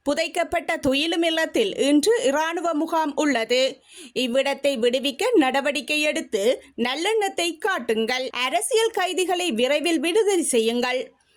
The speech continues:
காணாமலாக்கப்பட்ட உறவுகளுக்கு என்ன நடந்தது என்பதை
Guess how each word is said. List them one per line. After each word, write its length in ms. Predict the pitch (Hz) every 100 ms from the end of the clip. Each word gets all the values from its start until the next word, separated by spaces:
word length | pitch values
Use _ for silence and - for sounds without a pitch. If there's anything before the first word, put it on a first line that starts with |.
| - 254
காணாமலாக்கப்பட்ட 960 | 247 254 262 269 262 262 285 277 262 277
உறவுகளுக்கு 800 | 202 262 269 277 285 285 302 196
என்ன 360 | 208 269 320
நடந்தது 560 | 302 269 302 320 330 320
என்பதை 560 | 320 311 294 214 254